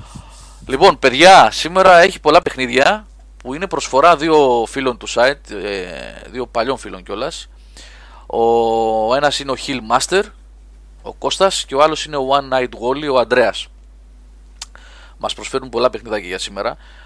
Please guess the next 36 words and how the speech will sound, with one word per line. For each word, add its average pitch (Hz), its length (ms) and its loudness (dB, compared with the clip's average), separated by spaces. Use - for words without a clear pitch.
Λοιπόν, 123 240 -8
θα 120 60 -12
τα 123 100 2
πω 147 100 -6
στα 139 120 0
γρήγορα. 156 640 0
Εσείς 123 340 -14
μπορείτε 135 240 -4
να 117 100 -2
πάτε 127 500 -4
στο - 200 -8
link 127 200 -10
που 131 60 -14
έχει 120 120 -14
βάλει 123 260 0
ήδη 110 560 -12
ο 95 100 -20
Μιχάλης 107 320 -6
στο 98 200 -14
chat 135 140 -4
και - 100 -20
να 98 80 -14
δηλώσετε 104 280 -16
συμμετοχή. 98 460 -20
Ο 123 360 2
Κώστας, 160 420 2
ο 123 120 -12
Hill 139 260 2
Master, 156 300 0
προσφέρει 143 600 0
τέσσερις 156 460 0
κωδικούς 131 800 -6
για 107 220 -6
P 139 40 -10
C 107 260 -8
Games, 120 360 -8